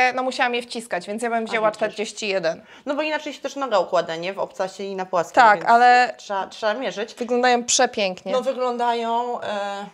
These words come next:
Speaker 2: fantastycznie.
Speaker 1: No to co? Głosujcie.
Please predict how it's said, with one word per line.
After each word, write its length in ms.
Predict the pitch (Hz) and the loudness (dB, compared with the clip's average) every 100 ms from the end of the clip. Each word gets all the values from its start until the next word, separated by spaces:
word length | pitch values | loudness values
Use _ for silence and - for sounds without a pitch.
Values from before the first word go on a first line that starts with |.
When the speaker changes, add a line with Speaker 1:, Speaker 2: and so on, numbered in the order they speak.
| - | -14
Speaker 2:
fantastycznie. 580 | 190 175 - 151 - 135 - _ _ - | -16 -16 -18 -18 -18 -20 -20 _ _ -10
Speaker 1:
No 220 | 214 220 | -6 -6
to 120 | 226 | -8
co? 340 | 220 233 208 254 _ - - - | -10 -6 -6 -8 _ -20 -20 -14
Głosujcie. 880 | 202 214 220 - 190 180 - 185 226 | -4 -4 -4 -6 -8 -8 -6 -6 -6